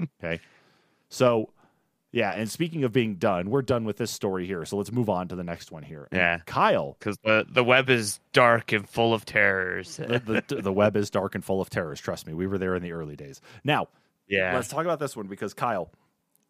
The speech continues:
Speaker 1: you like Lego. I like Lego.
Speaker 2: Oh, yeah.
Speaker 1: That kid sitting over here at his desk who, who is waving at me, and I know nobody can see him, but that's perfectly fine. We, we want that. Stop, please. Stop, please. I need a Nerf gun to shoot him with sometimes. We all like Lego,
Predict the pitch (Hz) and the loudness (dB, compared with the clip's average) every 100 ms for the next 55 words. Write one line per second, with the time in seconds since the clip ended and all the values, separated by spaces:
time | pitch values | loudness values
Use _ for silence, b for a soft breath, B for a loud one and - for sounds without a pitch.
0 | _ _ _ 151 165 143 110 98 80 71 | _ _ _ 4 4 4 0 -6 -6 -12
1 | _ _ _ - 135 117 98 95 82 78 | _ _ _ 2 4 4 0 -4 -8 2
2 | 156 170 107 82 - 131 143 170 156 - | 6 8 6 2 0 0 0 -2 -2 -2
3 | 143 135 127 131 131 107 98 127 110 - | -2 -2 -2 -2 -2 -2 -4 -2 -4 -4
4 | - 98 95 101 101 95 92 95 90 117 | -8 -6 -8 -10 -10 -12 -12 -12 -6 -4
5 | 113 95 95 110 92 90 95 98 95 87 | -4 -6 -10 -8 -8 -8 -6 -4 -6 -10
6 | - 98 80 80 95 - 98 - 82 - | -14 -14 -12 -10 -10 -8 -10 -10 -12 -2
7 | 170 110 107 95 82 _ 87 95 107 87 | -2 -2 -6 -14 -20 _ -12 -8 -8 -8
8 | - - 82 78 69 _ - 110 87 - | -14 -14 -14 -18 -20 _ -10 -8 -10 -16
9 | - _ b b b 82 76 73 78 - | -20 _ b b b -10 -8 -6 -8 -8
10 | 69 69 78 76 67 - 76 - B B | -12 -10 -10 -10 -16 -18 -18 -20 B B
11 | 135 190 160 160 151 131 131 175 110 95 | -4 4 6 6 4 2 2 2 2 0